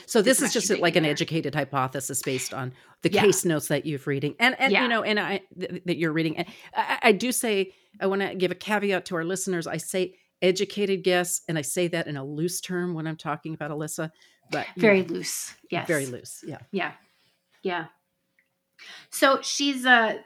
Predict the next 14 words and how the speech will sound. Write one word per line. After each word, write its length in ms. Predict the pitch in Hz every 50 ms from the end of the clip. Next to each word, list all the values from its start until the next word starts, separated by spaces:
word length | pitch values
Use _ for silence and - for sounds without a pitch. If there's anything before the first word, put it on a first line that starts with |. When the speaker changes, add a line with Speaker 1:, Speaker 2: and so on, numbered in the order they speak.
| _ _ -
Speaker 2:
so, 220 | - - 285 226 -
so 120 | - 254
this 200 | 233 240 240 -
king 360 | - 311 277 277 302 311 294 - 214 208
goes 480 | 214 240 233 220 214 208 214 220 220 - - -
to 320 | - - 233 220 208 202
the 80 | 196 196
Del-, 260 | 202 180 - - - _ _ -
to 200 | - - 214 208
the, 400 | 196 208 196 185 185 180 180 - 190
the 80 | 208 170
oracle 340 | 190 185 190 190 - 214 214
in 80 | 208
Delphi, 360 | 180 175 165 - 180 175 175